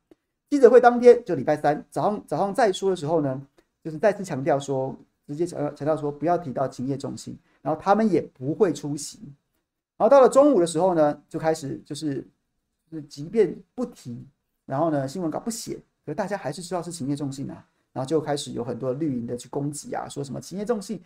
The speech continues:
你要帮柯皇帝当东厂吗？”什么什么之类的，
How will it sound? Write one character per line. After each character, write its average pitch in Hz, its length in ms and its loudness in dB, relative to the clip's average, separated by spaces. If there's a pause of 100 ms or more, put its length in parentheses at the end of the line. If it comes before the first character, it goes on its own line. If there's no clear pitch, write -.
(220)
你 254 160 2
要 311 160 12
帮 302 240 4
柯 311 320 2
皇 247 300 2
帝 285 160 2
当 262 240 2
东 285 180 2
厂 196 300 0
吗？” 262 320 0 (180)
什 160 80 -12
么 185 60 -8
什 165 80 -10
么 160 40 -2
之 156 120 -8
类 180 120 2
的， 131 140 -2